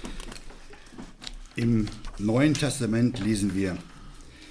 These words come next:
von der Gemeinde. Es wird uns die Gemeinde vorgestellt, die aus der Welt, aus allen Völkern und aus allen Sprachen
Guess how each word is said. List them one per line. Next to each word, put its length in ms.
von 220
der 120
Gemeinde. 840
Es 140
wird 140
uns 160
die 80
Gemeinde 680
vorgestellt, 920
die 240
aus 260
der 240
Welt, 300
aus 280
allen 340
Völkern 800
und 80
aus 160
allen 300
Sprachen 720